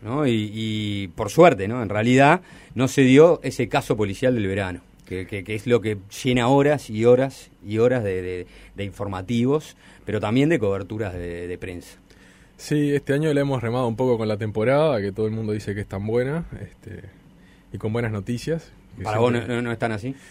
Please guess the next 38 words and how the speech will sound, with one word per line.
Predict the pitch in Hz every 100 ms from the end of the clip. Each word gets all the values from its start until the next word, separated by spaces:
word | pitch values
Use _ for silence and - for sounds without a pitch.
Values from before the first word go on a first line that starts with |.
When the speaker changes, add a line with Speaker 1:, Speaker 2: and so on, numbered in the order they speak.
| -
Speaker 2:
No, | 165 240 208
yo | 190
no | 202
sé, | - 214 139
yo | 175
no | 185
me, | 175 156 156 135
mirá, | 165 160 131
el | 131
domingo | 147 202 202 156
fui | 151
para | 139 123
afuera | 113 147 139
por | 113 110
el | 117
día | 165 147
nomás | 117 131 196 - - 117
y | 110 107
vi | 139
gente, | 143 151 117
pero | 101 107 104 98 98 - - - - -
la | 113
verdad | 135
que | 160
no | 147
tengo, | 127 131 117 107 90 85 - -
en | 135
Montevideo | 131 120 123 190 202
sí, | - 156
ves | 117
que | -
hay | 104
mucho | 110 113 107 98
brasileño, | 95 - 92 113 139 117 101
mucha | 107 104
gente | 92 107 107
de | 95
afuera, | 87 - 107 98